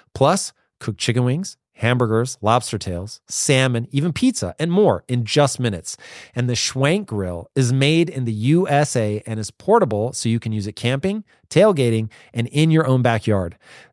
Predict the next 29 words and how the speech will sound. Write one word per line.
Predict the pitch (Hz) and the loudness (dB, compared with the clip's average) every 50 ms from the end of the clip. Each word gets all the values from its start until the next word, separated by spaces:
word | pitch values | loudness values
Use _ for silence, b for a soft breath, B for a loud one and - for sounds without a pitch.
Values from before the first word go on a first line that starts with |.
| B - | B -4
This | 107 104 - - | -4 -4 -2 0
is | 123 123 120 - - - _ | 0 0 0 -2 -6 -10 _
truly | - - - - 139 139 139 131 110 95 85 73 76 - _ _ _ | -8 -8 -4 0 4 4 4 4 4 0 -4 -8 -12 -18 _ _ _
the | 110 104 | -4 -2
future | - - 107 104 98 - - 73 - _ _ _ | 0 0 0 0 0 -2 -6 -12 -16 _ _ _
of | - 101 92 | -6 -4 -2
grilling. | 107 104 95 82 73 67 67 73 b b b b b b b | -2 -2 -2 -2 -4 -8 -14 -18 b b b b b b b
Just | 117 95 101 135 139 151 - | -4 0 2 2 2 2 0
visit | - 139 143 127 95 92 87 - _ _ _ _ - | 0 2 2 2 2 -2 -6 -12 _ _ _ _ -12
schwenk | - - - - - - - 117 110 120 123 127 135 127 | -6 -4 -4 -2 -2 -2 -2 -2 -2 0 0 0 -2 -2
grills | - 123 120 110 101 92 82 80 - - - - | -2 -2 0 0 0 0 -4 -6 -10 -12 -14 -12
dot | 117 98 92 117 120 147 180 151 - | -12 -2 0 2 4 4 2 0 -2
com | - - 139 117 101 95 95 95 | -2 0 0 0 0 -2 -4 -4
and | - 107 107 | -4 -2 2
use | 107 135 165 175 - | 2 4 2 2 0
promo | - - 170 170 180 | -2 -2 -2 -2 -2
code | - - 175 185 | 0 2 2 4
impact | 165 139 117 98 98 92 92 120 - - B B B B B | 4 2 0 0 -2 -2 -2 -4 -8 -12 B B B B B
to | - - | -6 0
get | 120 135 135 135 - | 0 2 0 0 -2
a | - 120 | -6 -6
hundred | 110 - - 156 165 151 156 160 143 | -4 -4 -4 -2 -2 0 0 0 0
and | 139 123 - | 0 0 2
fifty | - 139 131 - - 127 | 2 0 0 2 0 2
dollars | 120 123 120 117 117 110 - - - | 4 4 4 4 4 2 0 -4 -4
off | 120 123 120 101 90 - - - - | -2 0 0 0 0 -4 -8 -8 -6
a | 101 98 | -4 -4
Schwenk | 92 - - - 113 104 104 104 101 95 - - _ - | -4 -4 -6 -4 -4 -4 -2 -2 -4 -6 -8 -14 _ -8
grill. | 92 95 104 98 82 73 69 b | -4 -2 -2 -2 -2 -4 -10 b